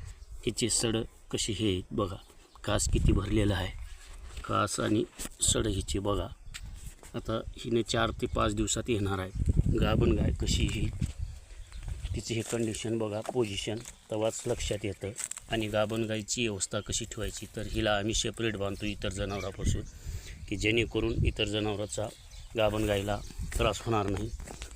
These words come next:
दाटीत बांधायचं नाही, स्वच्छ मोकळ्या ठिकाणी शुद्ध हवेत बांधायचं, जेणेकरून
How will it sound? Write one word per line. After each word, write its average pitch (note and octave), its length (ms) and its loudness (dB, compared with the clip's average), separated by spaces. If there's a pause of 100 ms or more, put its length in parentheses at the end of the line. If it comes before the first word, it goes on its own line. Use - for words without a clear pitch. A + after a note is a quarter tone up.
दाटीत A2+ 300 6
बांधायचं G#2+ 560 2
नाही, G2+ 220 -4 (560)
स्वच्छ - 340 0
मोकळ्या A2 400 2
ठिकाणी G#2 380 2
शुद्ध G#2+ 280 -2
हवेत G#2 280 0
बांधायचं, G2+ 520 2 (680)
जेणेकरून A2+ 560 4